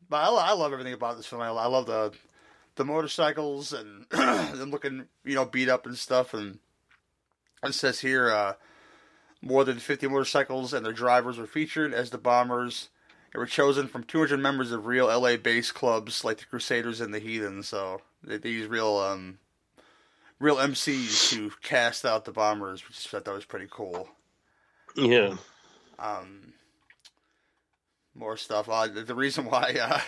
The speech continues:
Speaker 1: <laughs> Michael Pare was hating, um,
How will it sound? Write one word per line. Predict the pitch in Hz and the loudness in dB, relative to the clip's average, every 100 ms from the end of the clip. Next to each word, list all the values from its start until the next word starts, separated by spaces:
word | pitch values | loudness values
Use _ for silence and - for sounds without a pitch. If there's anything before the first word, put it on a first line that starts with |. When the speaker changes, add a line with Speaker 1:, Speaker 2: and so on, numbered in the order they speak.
| - - - _ | -8 -18 -20 _
Speaker 1:
<laughs> | - - - - | -20 -20 -20 -12
Michael | - 135 151 135 | -2 0 0 0
Pare | 143 127 131 123 | 2 4 2 0
was | 117 117 | -4 -4
hating, | 131 117 113 107 | -2 0 -2 -2
um, | 98 92 92 90 | -2 -2 -6 -12